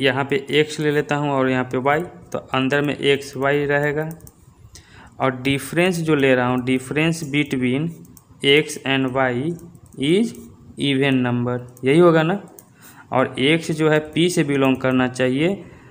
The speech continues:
और वाई है जो क्यू से बिलोंग करना है, तो यही सेट बिल्डर फॉर्म में हो गया। रोस्टर फॉर्म में तो यहाँ पे लिख सकता हूँ फ़ाइव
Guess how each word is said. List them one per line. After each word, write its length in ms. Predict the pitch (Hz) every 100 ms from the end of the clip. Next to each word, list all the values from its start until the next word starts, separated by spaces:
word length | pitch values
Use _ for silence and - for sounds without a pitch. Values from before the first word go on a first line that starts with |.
| - -
और 160 | 123
वाई 280 | 120 127 139
है 160 | 143 143
जो 180 | 151 220 - - -
क्यू 200 | 139 135
से 140 | 131 123
बिलोंग 280 | 117 117
करना 220 | 120 120 117
है, 60 |
तो 80 | 127
यही 200 | 127 143
सेट 480 | 143 - - 151 143
बिल्डर 240 | 151 156 151
फॉर्म 220 | 160 156
में 100 | 151
हो 80 | 151
गया। 180 | 156 170 - - - - - 120
रोस्टर 360 | 131 135 165
फॉर्म 220 | 165 165
में 100 | 160
तो 80 | 160
यहाँ 160 | 151 151
पे 100 | 151
लिख 220 | 135 135
सकता 340 | - 123 -
हूँ 160 | 123 123 123 - - - - - - -
फ़ाइव 460 | - 127 143 165